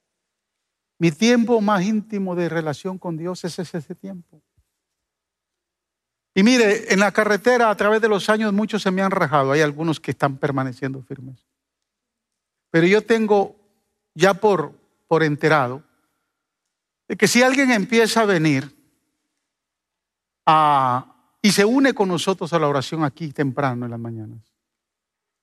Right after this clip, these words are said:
a mí no me impresiona que venga el primer día, ni la primera semana, ni el primer mes, ni el segundo mes. Y que esté viniendo, no me impresiona. A mí me impresiona cuando ya lleva más de un año.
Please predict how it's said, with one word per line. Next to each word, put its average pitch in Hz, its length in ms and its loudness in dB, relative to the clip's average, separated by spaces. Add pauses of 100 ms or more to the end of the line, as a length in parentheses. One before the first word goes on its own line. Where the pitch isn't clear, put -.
(960)
a 180 80 0
mí 233 140 4
no 254 120 2
me 226 100 2
impresiona 190 500 0
que 165 120 -2
venga 170 200 -2
el 165 60 -2
primer 147 360 -2
día, 160 320 -4
ni 139 120 -6
la 131 100 -2
primera 139 340 -4
semana, 127 520 -8 (680)
ni 151 80 2
el 143 120 0
primer 139 340 -2
mes, 127 440 -10 (140)
ni 147 80 -2
el 135 100 0
segundo 135 400 -6
mes. 120 320 -16
Y 170 60 -14
que 165 120 -8
esté 220 140 -4
viniendo, 214 300 -8
no 180 100 -10
me 202 100 -8
impresiona. 143 500 -14 (1040)
A 139 100 0
mí 147 120 2
me 156 100 2
impresiona 143 580 -4
cuando 120 300 -6
ya 123 140 0
lleva 127 260 0
más 123 160 -4
de 127 80 -8
un 113 80 -6
año. 98 320 -10